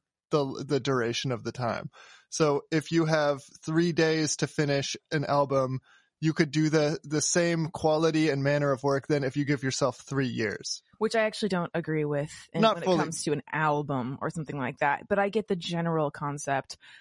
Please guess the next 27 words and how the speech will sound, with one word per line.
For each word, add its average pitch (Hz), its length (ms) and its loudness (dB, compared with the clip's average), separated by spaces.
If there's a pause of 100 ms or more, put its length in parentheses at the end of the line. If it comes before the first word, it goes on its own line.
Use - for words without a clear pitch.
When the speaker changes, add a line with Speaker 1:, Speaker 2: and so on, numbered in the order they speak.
(140)
Speaker 2:
of 160 460 2 (380)
if 175 200 -2
you 190 80 2
had 175 260 2
three 165 180 0
days 156 240 0
versus 156 340 -4
three 160 240 -4
weeks 285 320 0
to 180 60 -2
do 160 140 -2
a 160 40 -2
song, 156 320 -2
I'm 190 60 2
not 214 160 0
saying 175 260 -2
that 147 120 -4
you 151 140 -2
could 160 220 -6
have 160 200 -2
the 147 80 -8
same 151 220 -4
production 160 720 -2
value 240 500 0 (260)
within 208 300 2
three 208 220 0
days, 226 460 -4